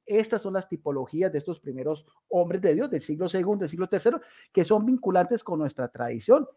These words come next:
y con nuestra fe. De hecho, inclusive, ya que nuestro amigo Edgar Pacheco, él reconoce la María la Teotocos, aquí también le tengo, así como él me hace desafío, yo también le hago un desafío,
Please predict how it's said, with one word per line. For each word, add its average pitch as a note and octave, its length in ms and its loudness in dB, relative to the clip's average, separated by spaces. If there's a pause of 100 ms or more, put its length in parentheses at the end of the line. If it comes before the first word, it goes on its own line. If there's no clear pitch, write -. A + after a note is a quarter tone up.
(120)
y D#3 140 0
con D3 160 0
nuestra B2 260 -8
fe. B2 180 -10 (320)
De G#3 260 12
hecho, C4+ 180 10
inclusive, A3+ 520 8
ya G3+ 140 10
que B3+ 100 -2
nuestro G#3+ 240 0
amigo E3 300 2
Edgar F#3+ 220 2
Pacheco, D#3 500 2
él D#3 120 2
reconoce E3+ 500 2
la F3+ 100 4
María C#3 240 2
la E3 140 4
Teotocos, G#3 500 2
aquí E3 160 -2
también E3+ 240 2
le F3 80 2
tengo, F3 440 -2
así D3 240 0
como A3 180 6
él G#3 60 4
me G#3 60 6
hace G3+ 160 6
desafío, A3+ 420 4
yo F#3 120 -4
también E3+ 200 0
le - 40 4
hago E3+ 80 2
un F3+ 60 -2
desafío, G3 420 0